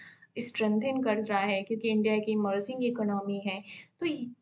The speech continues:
इंटरडिसिप्लिनरी subject हो गए, बहुत सारी multiple डिस-, social sciences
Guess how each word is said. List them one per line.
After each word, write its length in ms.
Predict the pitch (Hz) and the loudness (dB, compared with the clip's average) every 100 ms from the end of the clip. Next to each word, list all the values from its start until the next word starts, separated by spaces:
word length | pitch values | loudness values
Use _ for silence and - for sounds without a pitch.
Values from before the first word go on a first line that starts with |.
| - | -8
इंटरडिसिप्लिनरी 1160 | 240 - 262 269 339 302 - 311 285 262 247 240 | -6 -4 -2 0 2 2 0 -4 -2 0 2 2
subject 540 | - 208 185 196 - 196 | 2 0 0 -4 -2 -4
हो 100 | 190 | -2
गए, 100 | 208 | -2
बहुत 420 | 196 208 359 381 | -2 2 4 4
सारी 300 | 349 311 311 | 2 2 2
multiple 580 | 262 226 233 294 320 311 | 2 2 0 -4 -4 0
डिस-, 260 | 240 240 | 2 0
social 440 | - 226 220 220 220 | 0 0 2 0 0
sciences 580 | 214 196 202 208 202 | -2 -4 -2 -2 -2